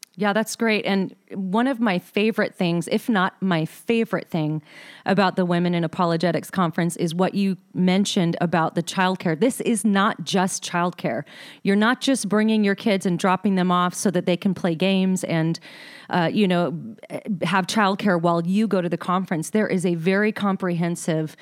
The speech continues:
and, uh, engaging children's program where they're learning apologetics while you're learning apologetics. And I honestly wish that every apologetics conference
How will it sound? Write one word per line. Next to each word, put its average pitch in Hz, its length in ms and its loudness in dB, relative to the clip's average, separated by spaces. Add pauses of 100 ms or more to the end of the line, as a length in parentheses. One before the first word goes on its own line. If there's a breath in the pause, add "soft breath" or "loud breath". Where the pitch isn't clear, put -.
(400 loud breath)
and, 185 420 0 (120)
uh, 160 340 0 (100)
engaging 190 1200 0
children's 208 540 0
program 208 400 0
where 175 100 2
they're 208 440 0
learning 180 340 2
apologetics 165 840 -2
while 165 240 0
you're 180 260 0
learning 170 280 0
apologetics. 156 640 -2
And 185 140 0
I 190 160 0 (140)
honestly 226 500 0
wish 185 300 -2
that 175 220 -2 (100)
every 226 320 2
apologetics 190 600 0
conference 170 520 -4